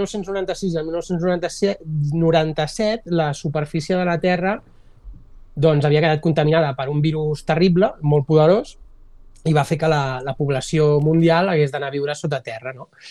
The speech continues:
I aleshores, doncs, el que, a, ell, com si diguéssim, per intentar,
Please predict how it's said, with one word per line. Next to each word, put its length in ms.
I 80
aleshores, 320
doncs, 240
el 160
que, 800
a, 100
ell, 200
com 140
si 160
diguéssim, 540
per 240
intentar, 1120